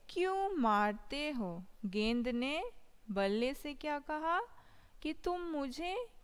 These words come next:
क्यों मारते हो?" यानी, अ, जब क्रिकेट, अ, खेला, खेला जाता है, तब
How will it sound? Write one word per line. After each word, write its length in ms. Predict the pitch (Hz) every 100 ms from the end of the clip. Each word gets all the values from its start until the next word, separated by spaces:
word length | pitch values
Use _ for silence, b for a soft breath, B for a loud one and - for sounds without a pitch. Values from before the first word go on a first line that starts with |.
| -
क्यों 260 | 349 359
मारते 640 | 330 220 180 180 - 180 185
हो?" 220 | 185 196 - b b b -
यानी, 440 | 190 190 220 339
अ, 100 | 554 - - - 185 185 180
जब 300 | 185 220 214 - -
क्रिकेट, 680 | 202 - - 269 427 - b b b b - 190
अ, 340 | 180 180 180 -
खेला, 460 | - 196 202 254 370
खेला 480 | - 247 240 302 339
जाता 400 | 294 226 - 202
है, 340 | 220 247 311 -
तब 280 | 254 320 -